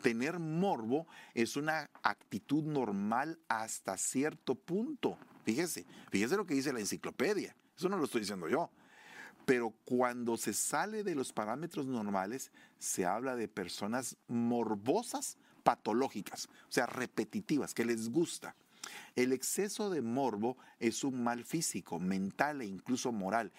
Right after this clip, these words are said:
y yo voy a agregar espiritual, ya que es repudiado por la sociedad, puesto que este podría acarrear problemas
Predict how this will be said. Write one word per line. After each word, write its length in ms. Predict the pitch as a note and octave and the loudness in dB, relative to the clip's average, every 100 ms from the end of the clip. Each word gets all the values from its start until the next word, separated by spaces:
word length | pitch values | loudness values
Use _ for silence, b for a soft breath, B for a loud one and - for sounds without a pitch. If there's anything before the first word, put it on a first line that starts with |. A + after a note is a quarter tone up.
| B - | B 2
y 100 | G2+ | 4
yo 100 | A#2+ | 4
voy 140 | C#3 | 2
a 20 | |
agregar 320 | B2+ G#2 A#2+ | 0 -2 -2
espiritual, 640 | B2 - G2+ F#2 G2 E2 D2+ B B B | -4 -4 -4 -2 -2 -2 -4 B B B
ya 300 | G2 G2+ D#3 | 0 2 2
que 320 | E3+ D3 C3 | 0 2 2
es 140 | D3 D3 | 0 0
repudiado 580 | C#3+ - G#2+ A2 C3 B2+ | -2 0 0 2 0 0
por 180 | A#2+ | 0
la 100 | G#2 | 0
sociedad, 540 | F#2 F#2 - F#2 A#2 E3+ B B B - | -2 -4 0 2 0 -2 B B B 2
puesto 420 | B2 A#2 - G#2+ | 2 2 -2 -2
que 260 | - G#2+ - - | 2 0 -2 0
este 400 | E3+ G#3+ - D3+ | 0 0 -2 -4
podría 480 | - G#2+ A2+ C3 G#2+ | -2 0 2 2 0
acarrear 440 | - F#2+ G#2 C3+ | -2 -4 -2 -2
problemas 560 | D3+ C#3+ D3+ G#2 A#2+ | -2 0 0 -2 -4